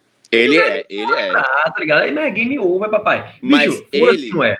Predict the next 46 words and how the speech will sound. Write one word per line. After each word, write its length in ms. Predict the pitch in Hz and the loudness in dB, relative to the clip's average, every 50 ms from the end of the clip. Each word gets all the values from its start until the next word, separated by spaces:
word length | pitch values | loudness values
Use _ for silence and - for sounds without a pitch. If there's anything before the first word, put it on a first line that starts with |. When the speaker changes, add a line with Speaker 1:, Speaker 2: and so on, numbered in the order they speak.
| - _ | -6 _
Speaker 2:
Mas 220 | - - 466 - - | -8 -8 -6 -6 -6
eu 80 | 320 | -6
falo 160 | - 262 302 | -4 -6 -6
que 120 | - - 392 | -4 -6 -4
é, 160 | 320 - 151 | -4 -2 -2
tá 120 | - 139 | -4 -4
ligado? 360 | 117 104 104 104 113 143 - - - | -6 -6 -4 -4 -6 -6 -10 -12 -12
Vou 140 | 160 202 202 | -12 -8 -6
Speaker 1:
Mas, 120 | 151 151 | -4 -4
Speaker 2:
começar 20 | 151 | -2
a 40 | - | 0
falar 80 | 160 | 0
Speaker 1:
mano, 60 | 156 | -2
Speaker 2:
isso 80 | 143 131 | -2 -4
também 140 | 110 139 180 | -6 -10 -10
aqui 200 | 175 - - - - | -12 -12 -14 -16 -16
agora. 220 | - - - - _ _ _ - | -14 -18 -20 -20 _ _ _ -2
Speaker 1:
ele, 420 | 139 143 156 175 185 185 180 - | 0 0 0 0 -2 -4 -6 -6
ele 500 | - 135 143 170 190 208 180 151 135 123 - | -6 -4 -2 -2 -2 -4 -4 -8 -10 -10 -8
é 300 | - 123 139 151 165 165 | -8 -6 -4 -4 -4 -6
o, 160 | 156 139 135 - _ | -8 -10 -14 -16 _
o 120 | 165 202 | -16 -16
cara, 500 | - - 131 117 113 117 120 143 175 190 _ _ _ _ _ _ _ _ _ | -10 -6 -4 -2 -2 0 -2 -4 -6 -8 _ _ _ _ _ _ _ _ _
eu 100 | - 120 | -10 -8
percebi, 760 | 123 - 151 151 - 175 151 127 120 127 131 139 147 143 - _ _ _ - _ _ | -6 -6 -8 -4 -4 -4 -4 -4 -6 -6 -6 -6 -6 -8 -10 _ _ _ -20 _ _
claro, 300 | - 156 156 139 120 104 | -6 -2 0 0 0 -2
tem 140 | - 139 135 | -6 -10 -10
outras 200 | 135 135 135 - | -10 -12 -14 -14
pessoas, 360 | - 175 165 - 135 120 113 | -14 -14 -12 -10 -10 -10 -8
mas 260 | 127 127 131 131 - _ | -8 -10 -12 -12 -12 _
ele 260 | 147 160 185 190 160 147 | -2 -2 -2 0 0 0
é 60 | 170 | 0
o 60 | 196 | -2
cara 500 | - - 123 123 139 151 135 110 98 92 92 | -4 -4 -2 0 0 0 -2 -4 -6 -10 -12
das 220 | 107 120 127 139 | -12 -12 -12 -12
frases 240 | - _ 135 131 127 | -10 _ -10 -10 -8
de 80 | 131 143 | -10 -14
efeito. 420 | 135 _ - 107 101 - _ _ _ _ _ _ _ _ _ _ _ _ _ _ | -14 _ -14 -14 -14 -14 _ _ _ _ _ _ _ _ _ _ _ _ _ _
Eu 100 | 123 147 | -2 -2
acho 140 | 160 165 - | -2 -2 -2
que 80 | - | -6
ele 80 | 190 202 | -6 -6
foi 160 | 156 170 196 | -6 -8 -8
contratado 880 | 190 _ 165 202 247 - - 226 226 220 - 143 127 127 127 123 147 - | -8 _ -8 -8 -8 -6 -4 -4 -4 -2 -2 -2 -2 -2 -4 -6 -8 -8
para 260 | - 160 170 185 175 | -6 -6 -4 -4 -4
isso. 320 | 147 123 113 - - 110 | -6 -6 -10 -14 -18 -20